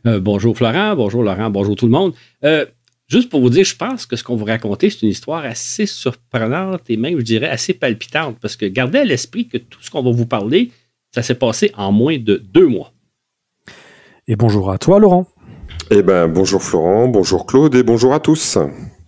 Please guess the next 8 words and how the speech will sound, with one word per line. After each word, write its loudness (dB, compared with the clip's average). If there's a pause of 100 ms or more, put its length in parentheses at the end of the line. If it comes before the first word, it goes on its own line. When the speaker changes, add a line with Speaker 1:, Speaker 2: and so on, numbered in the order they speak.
(1120)
Speaker 2:
Et 6
oui, 2
Claude, 4
tu, 0
tu 2
as, 2
tu -4
as -2